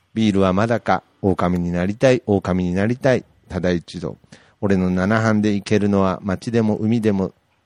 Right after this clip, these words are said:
どこでも。ねえ、あんた乗せてやろうか。どこまでもどこまでもどこまでもどこまでも。狼になりたい、狼になりたい。ただ一度。狼になりたい、狼になりたい。ただ一度。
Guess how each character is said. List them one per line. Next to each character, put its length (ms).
ど 120
こ 160
で 80
も。 200
ね 160
え、 80
あ 120
ん 60
た 100
乗 120
せ 160
て 100
や 160
ろ 80
う 60
か。 300
ど 120
こ 100
ま 160
で 100
も 120
ど 120
こ 140
ま 160
で 140
も 140
ど 120
こ 140
ま 180
で 140
も 140
ど 120
こ 140
ま 160
で 100
も。 220
狼 440
に 80
な 120
り 100
た 180
い、 180
狼 380
に 80
な 160
り 80
た 160
い。 80
た 140
だ 80
一 260
度。 160
狼 340
に 100
な 140
り 80
た 160
い、 80
狼 380
に 100
な 140
り 80
た 120
い。 60
た 160
だ 120
一 260
度。 160